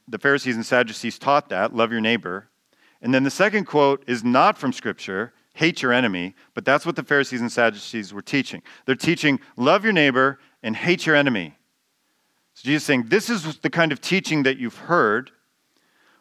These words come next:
but I say to you, love your enemy, pray for those who persecute you, so that you may be like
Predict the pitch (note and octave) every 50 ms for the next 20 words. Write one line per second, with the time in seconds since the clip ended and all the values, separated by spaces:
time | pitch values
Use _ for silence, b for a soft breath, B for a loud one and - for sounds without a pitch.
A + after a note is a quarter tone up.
0 | _ - C3 A#2+ A2+ A#2+ D3+ G3 A3+ - - - C3+ A#2 - - - A#2+ A#2 A#2
1 | B2+ C3+ D3+ E3 G3 G#3+ G3+ G3+ F3 C3 A#2 G#2 G2 F#2 E2+ E2 D#2 C#2+ _ _
2 | _ _ _ _ _ _ _ _ _ _ _ _ _ _ - _ - - - E3
3 | E3+ G3 G#3 - - D#3+ C3 C3 B2+ A#2 - - A#2 - - C#3+ C3+ - - G#2+
4 | - - G#2+ G2+ G2 - F#2 F#2 F2+ D#2+ - _ _ _ _ _ _ _ _ _
5 | _ _ _ _ _ _ _ _ _ _ _ _ _ _ - - C3+ A2+ A#2 B2
6 | B2 A2 G#2+ G#2+ G#2 F2+ G#2 F#2+ F#2+ G2+ G2+ F#2+ F2+ _